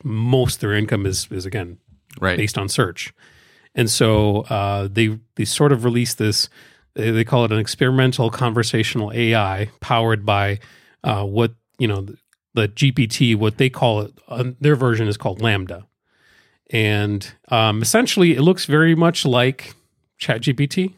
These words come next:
Speaker 1: Um, it's got a, you know, a little bit cleaner U I. And it just, you ask the question, and then it gives you these responses. It's very similar to it. You can, you can upvote that. You can check it. You can regenerate new content just like you would with, um,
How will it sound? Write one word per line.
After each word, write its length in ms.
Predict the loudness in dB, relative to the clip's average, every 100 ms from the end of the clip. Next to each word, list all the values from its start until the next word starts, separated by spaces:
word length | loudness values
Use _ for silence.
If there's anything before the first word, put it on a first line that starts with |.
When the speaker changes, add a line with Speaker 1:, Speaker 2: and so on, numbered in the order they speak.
| -8
Speaker 1:
Um, 320 | -4 -2 -4
it's 100 | -6
got 160 | -4 -4
a, 80 | -4
you 80 | -2
know, 80 | 0
a 80 | 0
little 180 | 0 0
bit 140 | -4 -6
cleaner 320 | 0 2 4
U 240 | 4 4
I. 320 | 4 0 -4 -8 _ _ _ _ _ _ _
And 300 | 0 0 0
it 120 | -2
just, 320 | -2 -4 -6 -4
you 240 | -2 -2
ask 180 | -2 -2
the 80 | -2
question, 560 | -2 -2 -2 -2 -4 -8 -6
and 80 | 0
then 140 | 0
it 120 | 0
gives 280 | 0 0 0
you 360 | 0 2 2 0 _ _ _
these 200 | -6 -4
responses. 600 | -6 -4 0 2 2 0
It's 120 | 0 0
very 220 | 2 2
similar 380 | 0 0 0 0
to 180 | 2 2
it. 120 | 2
You 140 | -4
can, 340 | -2 -2 -2 -10 _ _ _ _ _
you 120 | -4 -2
can 160 | -2
upvote 480 | -2 -2 0 0 2
that. 240 | 2 2
You 100 | -2
can 140 | -4 -4
check 360 | 0 -2 0
it. 200 | -2 -2 -4
You 80 | -2
can 240 | 0 2
regenerate 640 | 0 0 0 2 2 0 0
new 120 | 0
content 540 | 0 0 2 0 -2
just 240 | -4 -2 -2
like 120 | 0
you 120 | -2
would 240 | 0 -2 -2
with, 400 | -4 -6 -10 -6
um, 400 | -6 -6 -10